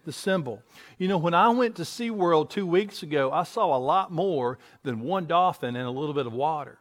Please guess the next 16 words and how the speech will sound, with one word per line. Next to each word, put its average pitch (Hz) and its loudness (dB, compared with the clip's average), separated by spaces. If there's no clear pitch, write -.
In - -20
fact, 185 4
I 156 8
went 190 2
to 170 -4
the 151 0
dolphin 170 6
show 208 0
and 147 0
I 143 -2
saw 180 0
about 156 6
five 190 -2
dolphins 139 2
in 135 -2
unison 139 -2